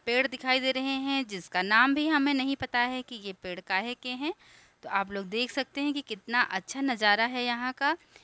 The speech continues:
ये हम लोग सुबह-सुबह साढ़े आठ बजे के करीब निकले हुए हैं, क्योंकि हमको मुंडन भी करवाना है, ग्यारह बारह बजे के करीब मुंडन भी होना है, इसलिए हम जल्दी-जल्दी ही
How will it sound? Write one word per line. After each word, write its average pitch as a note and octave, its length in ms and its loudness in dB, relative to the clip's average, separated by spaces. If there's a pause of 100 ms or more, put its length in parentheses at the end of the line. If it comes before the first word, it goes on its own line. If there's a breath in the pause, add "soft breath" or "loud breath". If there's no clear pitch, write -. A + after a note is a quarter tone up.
(200 soft breath)
ये D4 100 2
हम D4+ 220 4
लोग C#4 140 2
सुबह-सुबह G3+ 600 2 (400)
साढ़े F3+ 240 2
आठ A3 300 6
बजे C#4 240 0
के C#4+ 140 -2
करीब C#4+ 320 0
निकले C4+ 320 -2
हुए C#4+ 220 0
हैं, D4+ 200 0 (600 soft breath)
क्योंकि G#3+ 240 -6
हमको G3+ 320 -6
मुंडन B3+ 400 4
भी E4+ 100 4
करवाना C#4 440 6
है, D4+ 180 0
ग्यारह B3+ 260 8
बारह B3+ 260 8
बजे B3+ 220 -2
के B3+ 140 -6
करीब A3 280 -2
मुंडन G#3+ 420 0
भी C#4+ 120 2
होना C4 360 2
है, D4+ 180 2 (560 loud breath)
इसलिए D#4 420 2
हम F4+ 260 2 (560 loud breath)
जल्दी-जल्दी A#3 640 0
ही E4+ 140 2